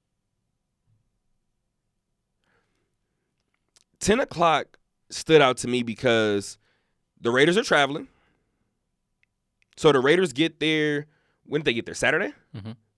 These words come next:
Speaker 1: Sa-, early Saturday, I'm guessing. Or at least decently s-, early Saturday. So they get there Saturday. I'm sure they go through their walkthroughs, things of that nature.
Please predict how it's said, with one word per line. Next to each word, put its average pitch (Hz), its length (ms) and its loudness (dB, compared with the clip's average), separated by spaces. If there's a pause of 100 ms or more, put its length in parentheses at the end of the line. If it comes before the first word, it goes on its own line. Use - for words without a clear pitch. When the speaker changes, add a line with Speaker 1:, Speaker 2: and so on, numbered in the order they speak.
(180)
Speaker 1:
Sa-, 110 160 -6
early 139 280 4
Saturday, 92 260 -6
I'm 92 100 -10
guessing. 92 320 -8 (460)
Or 160 100 2
at 175 60 6
least 135 220 -2
decently 113 400 -4
s-, - 120 -16
early 101 240 -4
Saturday. 90 460 -8 (800)
So 165 360 6
they 156 100 8
get 156 140 -2
there 247 100 2
Saturday. 143 480 0 (640)
I'm 104 60 -12
sure 180 160 2
they 175 100 2
go 156 100 4
through 156 140 -2
their 143 140 2
walkthroughs, 113 640 -2 (320)
things 135 200 0
of 117 60 0
that 123 180 0
nature. 101 480 -8